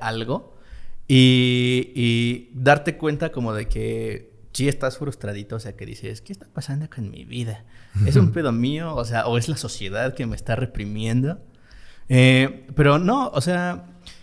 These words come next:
Speaker 1: creo que el principal problema de no obtener inspiración o de no sentirse, o, o en mi caso, por ejemplo, de que no me siento inspirado y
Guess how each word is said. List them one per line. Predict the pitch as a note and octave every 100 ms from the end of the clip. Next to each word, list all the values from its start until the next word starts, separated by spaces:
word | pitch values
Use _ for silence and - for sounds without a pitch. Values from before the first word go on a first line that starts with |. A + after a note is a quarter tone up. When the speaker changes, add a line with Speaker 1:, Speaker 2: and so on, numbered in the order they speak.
| -
Speaker 1:
creo | - G#3+
que | B3 B3 D3
el | C3
principal | C#3 C3+ D3 - E3 G3 G3
problema | F#3+ D#3+ C3+ D3 D3+ D3+ G3+ -
de | A#2+ A#2 A#2 A2+ A2+ A2+ B2
no | B2+ C#3
obtener | C#3 A#2+ A2+ A#2+
inspiración | B2 - - A2 - - - A#2+ C3+
o | A#2+
de | A2
no | A#2
sentirse, | G#2+ A#2+ A#2 A#2+ - - - B2+ A#2
o, | G#2 G2+
o | G#2
en | G#2
mi | G#2
caso, | A2 A2+ A#2
por | G#2
ejemplo, | - A2 A2+ - - - -
de | -
que | A2
no | A2+
me | A#2+
siento | A#2 A#2 - B2 - -
inspirado | A2 G2+ - A2+ G#2+ G#2+ C#3 -
y | A2+ G#2+ G#2+ G#2 G#2+ -